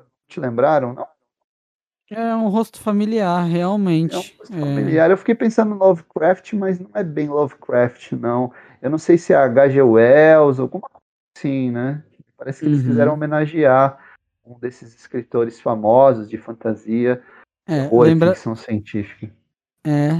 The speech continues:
Speaker 2: lembrando que a, a estética desse episódio, ela volta pro cartoon, né, aí, mas é um
Speaker 1: Hum.
Speaker 2: cartoon que eu percebi uma, uma diferença, pelo menos a sensação que eu tive,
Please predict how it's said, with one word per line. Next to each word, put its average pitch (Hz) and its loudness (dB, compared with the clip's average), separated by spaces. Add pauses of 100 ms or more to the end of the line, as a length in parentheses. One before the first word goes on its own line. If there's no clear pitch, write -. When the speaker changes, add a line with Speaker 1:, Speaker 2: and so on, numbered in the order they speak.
(140)
Speaker 2:
lembrando 170 4
que 185 -4
a, 156 -2
a 143 -4
estética 143 -6
desse 143 -6
episódio, 143 -2
ela 139 0
volta 139 -2
pro 160 -8
cartoon, 156 0
né, 170 0 (120)
aí, 135 0 (420)
mas 180 -2
é 202 2
um 202 4
Speaker 1:
Hum. 202 2
Speaker 2:
cartoon 214 0
que - -6
eu 202 2
percebi 202 0
uma, 185 0
uma 160 0
diferença, 160 -2
pelo 147 -2
menos 156 0
a 147 -4
sensação 147 -4
que 147 -4
eu 135 -2
tive, 170 -2